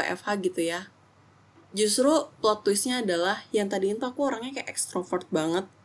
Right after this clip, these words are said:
Ternyata tuh aku menyadari aku kayak anaknya ambivert deh. Kayak sebenarnya aku juga sangat nyaman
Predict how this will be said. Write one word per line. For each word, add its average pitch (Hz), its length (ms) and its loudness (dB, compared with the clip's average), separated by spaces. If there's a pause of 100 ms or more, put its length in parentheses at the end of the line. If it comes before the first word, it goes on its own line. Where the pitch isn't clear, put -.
(200)
Ternyata 214 240 0
tuh 277 160 2
aku 277 80 -2
menyadari 214 460 2
aku 262 180 -2
kayak 294 160 2
anaknya - 240 -2
ambivert 175 640 -2
deh. 160 240 -4
Kayak - 160 -8
sebenarnya 196 560 2
aku 302 160 0 (800)
juga 196 320 4
sangat 190 320 0
nyaman 190 640 2